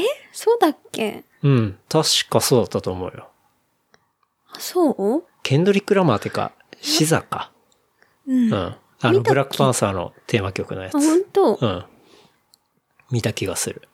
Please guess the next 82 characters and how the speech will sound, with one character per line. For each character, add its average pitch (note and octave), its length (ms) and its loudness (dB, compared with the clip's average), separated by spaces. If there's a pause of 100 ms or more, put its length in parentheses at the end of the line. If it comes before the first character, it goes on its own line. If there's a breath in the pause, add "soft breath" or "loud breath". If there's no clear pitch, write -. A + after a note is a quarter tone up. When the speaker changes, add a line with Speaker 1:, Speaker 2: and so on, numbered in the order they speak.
(180)
Speaker 2:
見 D#3 100 4
た E3+ 160 2
後、 F3 480 2 (1040 soft breath)
ち - 80 -6
ょ - 40 -4
っ - 20 -6
と - 240 0
見 D#3 120 0
た D#3 140 2
後 D3 160 0
に D#3 200 4
収 C3 200 4
録 G#2+ 220 -4
し - 80 -2
た E2+ 320 -4
気 - 100 -6
が F#2 80 -4
す - 140 -8
る - 100 -10
ね。 - 200 -18 (140)
Speaker 1:
あ、 D4+ 140 -2 (320)
あ D#4+ 40 0
ー、 - 40 0
こ - 140 -10
こ E4 140 0
で E4 120 2
ね。 F4 340 2
Speaker 2:
う C#3 60 0
ん。 F#2+ 140 -2
Speaker 1:
シ G#4+ 180 0
ン - 20 0
さ F4 100 2
ん B3+ 40 2
一 B3+ 100 -4
緒 C#4+ 40 2
に C4+ 100 2
見 C4+ 80 0
じ B3 80 2
ゃ A#3 40 2
な A#3 120 2
く - 60 -10
て F#3 80 -2
ね。 D#3 60 4
Speaker 2:
そ F#3 180 2
う - 20 2
そ - 140 -10
う - 60 -6
そ - 40 -16
う。 - 20 4
Speaker 1:
あ、 D4 40 2
そ E4 100 2
れ E4+ 80 4
は F4+ 80 4
見 F4 160 4
た D4 120 2
か A#3+ 120 0
も。 G#3+ 200 0 (100)
Speaker 2:
う - 60 -2
ん。 F2+ 160 -4 (1400 soft breath)
ま C#3+ 100 2
あ、 - 20 0
そ C#3 100 4
ん C3+ 40 4
な B2 100 2
こ A#2+ 160 2
ち - 120 -2
ら A2+ 120 0
が A2+ 100 -2
ね、 B2+ 160 0 (220 loud breath)
ま B2+ 60 -2
あ、 - 20 -2
二 G#2+ 120 -4
週 G#2 300 -2
目 F#2+ 140 -2
で。 F2 240 -4 (560 soft breath)
多 F3+ 120 2
分 E3 180 2
明 B2 180 4
日 - 400 0
は C3+ 260 2
Perfume B2 640 -2
が、 F#2 260 -10